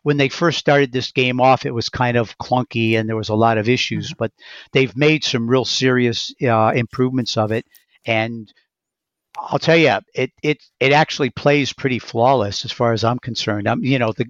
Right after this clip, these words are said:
Speaker 1: I know that it's coming to the Mac side, and I think people are gonna really, you know, really like this, 'cause it's, it's, it, if it works as well as it does under Boot Camp on Windows, it's, it's gonna be a phenomenal game. And, uh,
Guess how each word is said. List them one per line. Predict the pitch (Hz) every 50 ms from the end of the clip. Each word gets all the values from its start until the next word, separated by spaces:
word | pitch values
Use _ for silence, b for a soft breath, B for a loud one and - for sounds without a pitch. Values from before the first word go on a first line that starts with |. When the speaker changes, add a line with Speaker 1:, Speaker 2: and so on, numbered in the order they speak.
| - B B B B B B B -
Speaker 1:
I | 139
know | 143 151 160 175
that | 151 156 147 131
it's | 127 123 - -
coming | - - 147 143 139 135 123
to | - - 120
the | 110
Mac | 113 120 131 143 - -
side, | - - 135 110 110 110 110
and | 117 113 120
I | 120
think | - - 139 -
people | - 147 131 - 117 117
are |
gonna | 110 120 113 107 107
really, | 110 120 123 117 117 110 107 - b b b b b
you | - 123
know, | 120 113 110
really | 107 117 131 127 120 110
like | 107 110 117 120 - _
this, | 117 107 101 -
'cause | - - 107 95 104
it's, | 113 - - - - - - _ _ _ _ _ _ B B B B B B B B _ _ _ _ _ _ _ -
it's, | 160 160 - - - - -
it, | 147 - - - _
if | - 165 151
it | 165 135 185
works | 190 160 196 202 - - 156
as | 147 117
well | 127 143 143 147 143
as | 139 120 107
it | 139 127 -
does | 135 131 135 127 107 123
under | 123 123 127 123 120 117 117 107
Boot | 92 - 135 147 - _
Camp | - 131 120 110 -
on | 110 110 117
Windows, | 127 151 156 127 107 107 110 110 104 - b b b b b b b b
it's, | 131 120 117 - - - - - - - - - 202 - _
it's | - 135 127 - -
gonna | - 156 139 127
be | 117 127
a | 113
phenomenal | - - 120 110 113 127 131 127 120 110 104 107
game. | - 120 117 120 117 113 107 104
And, | 104 101 104 104 107 107
uh, | 101 101 101 104